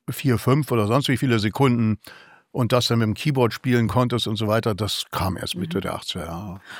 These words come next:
Speaker 2: Also wenn du jetzt so redest, klingst du ja auch wie so ein Technikfreak, wie so ein Produzent.
Speaker 1: N-, nee, aber wir haben ja, wir haben ja notgedrungen alles im Studio irgendwie selber lernen müssen.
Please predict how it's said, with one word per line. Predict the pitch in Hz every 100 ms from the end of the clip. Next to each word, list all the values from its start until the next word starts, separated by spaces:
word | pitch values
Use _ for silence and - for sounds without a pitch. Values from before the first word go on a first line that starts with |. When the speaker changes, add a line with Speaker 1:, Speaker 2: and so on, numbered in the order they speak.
| -
Speaker 2:
Also | 180 185 175
wenn | 190
du | 196
jetzt | 190 -
so | 202
redest, | 180 185 208 262 - -
klingst | - 220 - 233
du |
ja | 214 196
auch | 190
wie | 196
so | 196
ein | 196 190 -
Technikfreak, | 214 - 262 233 - 175 160 185
wie | 180
so | 185
ein |
Produzent. | - 175 175 208 208 190 - -
Speaker 1:
N-, | 107
nee, | 117 151 165
aber | 98 107 117
wir | 107 90
haben | 110 139
ja, | 131 120 120
wir | 120 110 107 110 -
haben | 107 120 120
ja | 120
notgedrungen | 107 123 - 113 110 123
alles | - 113 120 -
im | 123
Studio | - 117 123 120 101 - - - _ -
irgendwie | 131 131 127 123
selber | 98 101 123 127
lernen | 113 110 113 117 113
müssen. | 113 120 123 95